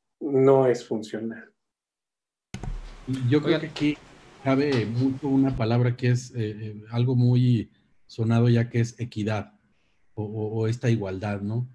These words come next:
Speaker 2: Y, y creo que todos hemos, y todos estamos de acuerdo con algo, no a todos les afecta igual la sustancia, no todas las sustancias son iguales, y estoy hablando incluso de la misma marihuana, es diferente si no hay un buen control de la calidad, etcétera.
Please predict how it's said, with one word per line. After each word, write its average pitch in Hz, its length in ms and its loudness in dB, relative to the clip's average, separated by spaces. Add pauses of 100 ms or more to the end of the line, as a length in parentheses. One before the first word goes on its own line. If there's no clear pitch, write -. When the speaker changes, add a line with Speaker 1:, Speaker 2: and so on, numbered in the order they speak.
(320)
Speaker 2:
Y, 117 240 -4
y 113 60 -2
creo 123 160 0
que 139 100 -4
todos 135 380 0
hemos, 131 420 0
y 123 120 -4
todos 127 260 0
estamos 127 300 2
de 117 40 2
acuerdo 117 300 0
con 110 160 -6
algo, 107 320 -6
no 117 200 0
a 131 140 -2
todos 135 300 -2
les 117 160 -2
afecta 120 380 -6
igual 113 380 -2 (400)
la 110 120 -6
sustancia, 135 600 -6 (840)
no 131 280 4
todas 135 240 0
las 120 100 0
sustancias 120 500 2
son 120 140 0
iguales, 120 460 0
y 110 120 -4
estoy 127 200 -4
hablando 139 260 -2
incluso 131 260 -2
de 139 60 0
la 110 80 0
misma 113 240 2
marihuana, 113 420 0
es 123 60 2
diferente 120 480 -2
si 123 140 -6
no 107 80 -2
hay 110 100 -4
un 117 100 2
buen 113 200 0
control 113 420 -4
de 113 60 -2
la 101 120 -6
calidad, 101 320 -10
etcétera. 117 460 -8